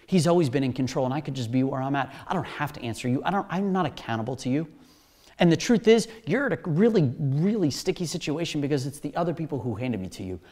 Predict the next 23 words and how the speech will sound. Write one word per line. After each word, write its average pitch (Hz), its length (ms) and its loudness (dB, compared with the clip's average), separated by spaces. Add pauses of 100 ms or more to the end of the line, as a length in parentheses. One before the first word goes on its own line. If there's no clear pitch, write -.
(160)
Their 127 140 -2
sin 117 220 -4
is 92 120 -6
even 87 160 -6
greater. 85 360 -6 (1500)
He's 151 140 4
almost 202 280 2
freeing 170 460 0
Pilate 143 400 -4
from, 139 140 -4
like, 123 160 -2
"Dude, 131 160 0
this 127 160 -2
responsibility 107 560 -4
is 87 80 -6
not 104 180 -2
yours. 95 180 -2
You 107 60 -2
don't 120 100 -2
have 92 80 -6
to - 60 -8
do 87 160 -4
this." 82 440 -14